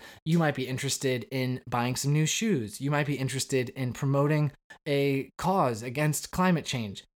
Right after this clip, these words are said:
You might be interested in getting a new job, and you might have some friends that you wanna go hang out with this afternoon. And inherently within those tensions, what you're gonna find is that there is no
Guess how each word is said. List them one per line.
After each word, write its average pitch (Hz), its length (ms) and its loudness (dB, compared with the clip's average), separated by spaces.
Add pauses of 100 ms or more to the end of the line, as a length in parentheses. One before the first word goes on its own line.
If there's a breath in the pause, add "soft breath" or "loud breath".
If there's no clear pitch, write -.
You 180 120 4
might 202 160 2
be 160 120 0
interested 156 440 0
in 143 160 -2
getting 156 260 2
a 151 40 4
new 160 160 4
job, 143 500 2 (260 loud breath)
and 165 300 2
you 165 120 2
might 156 200 0
have 147 180 -2
some 143 140 -2
friends 156 320 0
that 131 100 -4
you 135 120 -4
wanna 131 140 -2
go 123 80 -4
hang 127 240 -4
out 120 140 -2
with 117 100 -8
this - 160 -6
afternoon. 110 580 -6 (100)
And 123 180 -6 (280)
inherently 143 680 0
within 156 260 0
those 147 200 0
tensions, 110 640 -4 (280)
what 143 140 -4
you're 160 100 2
gonna 202 180 4
find 165 280 0
is 131 60 -2
that 135 180 -4
there 156 220 0
is 170 340 2
no 151 500 0